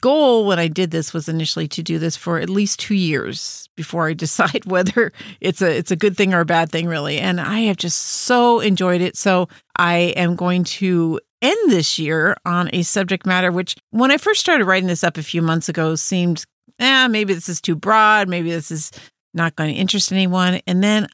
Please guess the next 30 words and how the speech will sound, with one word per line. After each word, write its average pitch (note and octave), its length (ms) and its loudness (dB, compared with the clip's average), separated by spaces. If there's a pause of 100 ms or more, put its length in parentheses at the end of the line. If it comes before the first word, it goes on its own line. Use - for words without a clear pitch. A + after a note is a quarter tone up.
I F#3+ 540 0 (380)
kept E4+ 280 -2
running A3+ 540 2
into A3+ 360 2
things D4+ 600 0
about F3+ 340 0
the A#3+ 140 -4
subject D#3 680 -2
of G#3 340 -4
beauty F3+ 680 0 (440)
and F3 400 0
what F#3+ 240 -2
that G3+ 200 -2
means G#3 560 2
to F3+ 360 0
us F3 220 -2
as E3+ 100 -2
human E3 260 2
beings. A3+ 340 2 (320)
And E3 320 0
that, E3 140 2
of E3 60 -2
course, D#3 220 -4
got - 160 -4
me E3 80 -4
thinking D#3+ 460 -6
more D#3 300 -4
and D#3+ 80 -4
more D#3 180 -2
about D3+ 280 -4